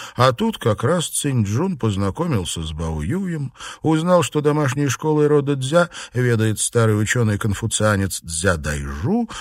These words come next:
и отец обрадовался представившейся возможности. Он надеялся, что сын будет успешно учиться, в будущем добьется известности и сделает карьеру. Одно лишь смущало Цинь Банье:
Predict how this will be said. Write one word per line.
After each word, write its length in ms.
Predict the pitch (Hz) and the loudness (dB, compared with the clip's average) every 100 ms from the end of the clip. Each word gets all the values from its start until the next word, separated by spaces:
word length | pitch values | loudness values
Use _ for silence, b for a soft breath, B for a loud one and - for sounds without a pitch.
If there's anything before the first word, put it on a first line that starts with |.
| B - | B -2
и 60 | |
отец 400 | 92 - 131 156 | 0 0 -2 0
обрадовался 840 | 151 - - 95 127 160 180 - - | 0 -2 -4 -2 -2 -2 -4 -4 -6
представившейся 960 | - 120 - 82 85 90 - 113 139 | -4 -4 -4 -6 -4 -4 0 0 2
возможности. 800 | 143 156 180 180 120 76 - - - _ _ - | 2 2 0 -2 -4 -6 -8 -10 -18 _ _ -6
Он 180 | 90 90 | -2 0
надеялся, 540 | 92 80 113 110 98 | 0 0 0 0 -2
что 200 | 90 92 | -4 -4
сын 360 | 82 - 107 117 | -4 0 2 2
будет 300 | 107 92 - | 2 -2 -4
успешно 600 | 85 - 120 127 - 73 | -4 -2 0 -2 -2 -8
учиться, 720 | 110 - 113 123 - 143 131 B B - | -10 -6 -4 -4 -2 -2 -4 B B -4
в 160 | 90 | -2
будущем 500 | 87 156 156 - 110 | 0 0 0 0 0
добьется 540 | 98 82 82 73 - 67 | 0 -2 -4 -6 -6 -8
известности 960 | - - 170 151 - 131 - 143 131 B B B | -6 2 2 2 -4 -6 -4 -4 -4 B B B
и 260 | 160 240 | 0 0
сделает 480 | 202 123 175 233 233 | 2 2 2 0 -6
карьеру. 960 | - - 113 110 104 123 123 135 127 117 b b b | -8 -8 -6 0 2 4 2 2 0 -4 b b b
Одно 480 | - 107 92 92 110 | -2 0 2 2 4
лишь 300 | 113 107 - | 4 2 0
смущало 640 | - 110 104 - 104 90 90 | 0 2 2 0 0 0 -2
Цинь 300 | - 90 80 | -2 -2 -2
Банье: 480 | 85 85 78 76 | -2 -2 -4 -6